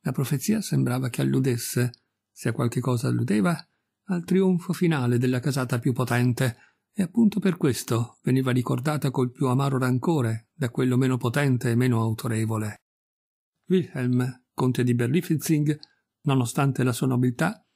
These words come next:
era, all'epoca di questo racconto, un vecchio infermo e rimbambito, non per altro insigne che per una sfrenata e incallita antipatia verso la famiglia del suo rivale, e per una così forte passione dei cavalli e della caccia,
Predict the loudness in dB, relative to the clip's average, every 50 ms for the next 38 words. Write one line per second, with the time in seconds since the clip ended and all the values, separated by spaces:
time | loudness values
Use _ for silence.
0 | _ _ _ _ _ 0 0 2 2 2 0 -2 -2 -6 _ -2 -2 0 0 -2
1 | -2 -4 -2 -2 0 -2 0 0 -2 -2 -2 0 0 0 -2 -2 _ 0 2 4
2 | 4 4 4 2 2 2 2 2 2 2 0 0 0 -2 -2 0 2 4 2 2
3 | 2 0 0 0 2 4 4 4 4 4 4 4 2 4 2 2 4 4 4 2
4 | 2 2 0 0 -2 -2 _ _ _ _ _ -2 0 0 2 2 0 0 0 0
5 | 0 0 0 0 0 0 0 0 2 4 4 6 6 6 4 4 2 0 2 2
6 | 4 4 4 2 0 -2 -6 -4 -2 0 2 2 2 2 2 0 0 2 2 2
7 | 2 2 2 0 2 2 2 2 4 4 4 4 2 2 0 -2 -2 0 2 2
8 | 2 4 2 0 -2 -8 -20 -20 _ _ _ _ _ -4 -2 -2 -2 -2 0 0
9 | 0 0 2 2 2 4 4 4 2 2 2 2 0 0 0 0 0 2 2 2
10 | 2 0 0 0 -2 -2 -4 -4 -6 _ _ _ _ _ _ _ _ _ _ _
11 | _ -4 -4 -4 -4 -4 _ -2 0 2 4 4 2 2 2 0 0 0 0 0
12 | 0 0 0 0 -2 -2 -2 -2 -4 -2 0 2 2 4 2 2 2 2 0 0
13 | 0 -2 0 0 0 2 2 2 2 2 2 0 0 -2 -2 -2 -2 -2 -4 -4
14 | -2 -2 0 -2